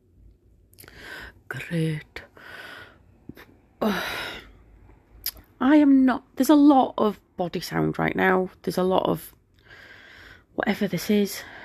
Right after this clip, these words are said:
It's, it's taken me. Anyway,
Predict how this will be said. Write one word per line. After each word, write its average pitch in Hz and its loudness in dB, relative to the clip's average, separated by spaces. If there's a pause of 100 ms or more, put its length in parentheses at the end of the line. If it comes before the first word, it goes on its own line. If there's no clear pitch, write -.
(180)
It's, - -16 (1400)
it's - -2
taken 160 -4
me. 143 -8 (1160)
Anyway, 160 0